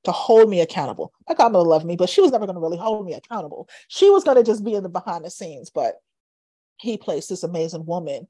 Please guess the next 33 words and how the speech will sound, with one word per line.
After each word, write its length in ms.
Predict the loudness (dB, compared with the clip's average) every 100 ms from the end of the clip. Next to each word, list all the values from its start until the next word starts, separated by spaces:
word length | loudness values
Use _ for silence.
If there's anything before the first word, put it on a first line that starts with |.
| _ _ _
who 300 | -4 -2 0
was 160 | -2 -2
going 140 | -6
to 80 | -8
hold 260 | -2 0 0
me 80 | -6
accountable 720 | -6 -8 -8 -10 -12 -12 -16 _ _ -10
and 220 | -8 -6
be 80 | -6
like, 300 | -6 -6 -8 -6
"But 120 | -6
what 180 | -2 -2
are 40 |
you 120 | -2 -8
supposed 420 | -10 -8 -8 -8
to 60 | -10
do?" 160 | -10 -10 _ _ _
She 220 | _ -4
wasn't 220 | -4 -4
going 160 | -8 -10
to 120 | -10
baby 400 | -8 -8 -10 -14
me. 280 | -20 -20 -20 _ _ -14
And 180 | -14 -12
so 540 | -8 -6 -4 -6 -8 _ _ -6
as 380 | -4 -4 -6 _ _ _
my 180 | -6 -6
process 600 | -6 -8 -8 -10 -12 -14
worked 340 | -10 -8 -8
and 100 | -12
I'm, 220 | -14 -16 -14
you 100 | -10
know, 300 | -8 -10 -14